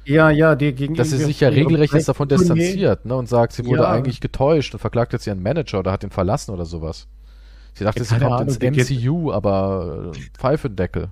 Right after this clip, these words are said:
Speaker 2: Nix da mit M C U.
Speaker 1: Das muss auch scheiße sein. Denkst du, jetzt bin ich auch dabei und dann
Speaker 2: Ja, die
Speaker 1: machst
Speaker 2: war ja, war
Speaker 1: Ja.
Speaker 2: das nicht die Schauspielerin aus Fifty Shades of Grey?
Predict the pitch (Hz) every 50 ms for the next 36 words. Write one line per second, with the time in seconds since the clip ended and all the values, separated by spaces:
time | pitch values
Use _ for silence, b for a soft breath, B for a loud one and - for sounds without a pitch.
0 | - - 147 165 - - 135 113 107 104 - 98 98 92 - 101 95 87 82 85
1 | b b b b b b b - 254 - - - - - - - - - - -
2 | - - - - - - - - - 123 - - - 196 208 202 180 147 151 127
3 | 139 131 - - - - 95 95 98 - - 110 - - 120 117 120 113 107 127
4 | 127 123 - 147 131 127 123 120 - - 131 110 117 104 113 104 104 101 - -
5 | 98 - 110 101 101 113 127 120 107 104 107 107 110 107 110 b b b b b
6 | b b - - - 113 110 123 123 127 107 117 120 151 180 190 196 185 151 -
7 | 131 143 156 190 208 202 - 208 - - 185 - - - 165 196 - - - 175
8 | 180 165 175 175 - 165 160 160 156 - - - 175 - - 160 - 160 147 -
9 | - 107 - - - 92 98 147 226 262